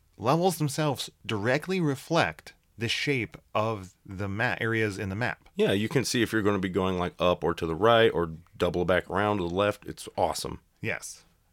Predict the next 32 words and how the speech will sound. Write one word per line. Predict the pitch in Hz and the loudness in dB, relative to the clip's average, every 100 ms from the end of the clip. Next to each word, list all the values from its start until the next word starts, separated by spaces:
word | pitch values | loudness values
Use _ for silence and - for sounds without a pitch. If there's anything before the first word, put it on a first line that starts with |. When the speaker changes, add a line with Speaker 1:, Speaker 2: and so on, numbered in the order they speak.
| - | -6
Speaker 1:
And | 120 | -4
so | - 143 | 0 2
in | 131 | 4
this | 143 170 - | 4 2 0
one, | 190 202 175 | -2 -2 -6
you're | 98 101 | -6 -6
going | 101 123 127 117 - | 2 4 4 0 -2
up | 101 104 | -2 0
and | 98 | -4
to | 104 | -2
the | 92 | 0
leftish. | 90 92 - 98 90 - - | 0 0 0 -2 -2 -6 -2
Speaker 2:
Yeah, | 214 175 | 2 2
for | 90 - | 2 -2
the | 90 | 0
most | 92 85 - | 0 -2 -2
part. | 90 87 101 - | 2 4 2 0
Uh, | 87 85 90 | 0 0 -2
you'll | 95 | 0
see | 104 - 123 | 2 2 2
some, | - 113 104 98 | 2 2 2 2
uh, | 92 | 2
knights | 95 104 - | 2 2 0
here. | - 110 107 | 0 0 0
First | - 104 - | -2 -2 0
knights | 107 95 | 0 0
you'll | 90 | -4
see, | - 101 92 | -4 -2 0
they're | 87 | 0
black | 85 98 95 | 2 4 4
knights. | 90 82 85 - - - | 0 -4 -4 -6 -16 -14
Um, | 78 85 82 | -10 -8 -8